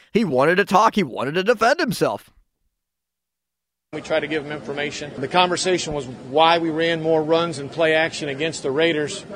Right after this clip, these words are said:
Speaker 2: versus the opening game. As you guys all know, the start of that forty-niner game didn't go the way we planned. Really didn't do anything until we had the ninety-five-yard two-minute drive. We're down twenty to seven. You're down two scores.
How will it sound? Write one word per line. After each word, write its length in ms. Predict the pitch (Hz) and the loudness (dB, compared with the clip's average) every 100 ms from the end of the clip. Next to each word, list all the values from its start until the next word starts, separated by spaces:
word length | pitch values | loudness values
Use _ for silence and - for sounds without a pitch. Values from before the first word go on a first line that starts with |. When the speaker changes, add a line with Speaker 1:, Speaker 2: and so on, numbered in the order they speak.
| - - - | -14 -12 -2
Speaker 2:
versus 400 | 170 - 131 - | -2 0 -8 -8
the 120 | 147 | 0
opening 380 | 156 160 151 139 | 0 0 -6 -4
game. 200 | 131 107 - - - | -6 -6 -16 -14 -10
As 120 | 156 170 | -2 2
you 100 | 196 | 6
guys 260 | 175 156 | 6 6
all 180 | 165 156 | 2 2
know, 240 | 160 170 | 0 0
the 60 | 147 | 0
start 260 | - 170 170 | 2 4 4
of 60 | |
that 180 | 156 151 - | 2 0 0
forty-niner 420 | 165 156 165 165 | 0 2 0 -2
game 280 | 151 165 151 | -2 -2 -2
didn't 180 | 156 151 | -4 2
go 160 | 160 | 2
the 100 | 151 | 2
way 160 | 156 165 | 2 2
we 140 | 151 | 0
planned. 480 | - 160 170 175 175 | -4 -2 -2 -2 -2
Really 220 | 165 165 | 2 4
didn't 180 | 170 165 | 4 2
do 140 | 160 | 0
anything 320 | 170 143 165 160 | 0 -2 -4 -2
until 180 | 165 | 0
we 80 | 160 | 2
had 80 | 160 | 2
the 80 | 156 | 0
ninety-five-yard 960 | 156 160 135 160 156 143 156 160 156 - - | -4 -6 -2 0 0 2 2 2 0 -6 -10
two-minute 380 | 196 185 180 160 | -4 -2 -2 2
drive. 420 | 165 180 180 - | 2 4 2 -2
We're 60 | 143 | -4
down 200 | 160 151 | -4 -4
twenty 260 | 175 170 | -4 -4
to 60 | 151 | -4
seven. 380 | - 175 190 156 | 0 0 0 -6
You're 80 | 156 | -2
down 220 | 170 160 | -2 -2
two 180 | - 180 | -4 -6
scores. 500 | - 170 180 175 | 0 0 0 -2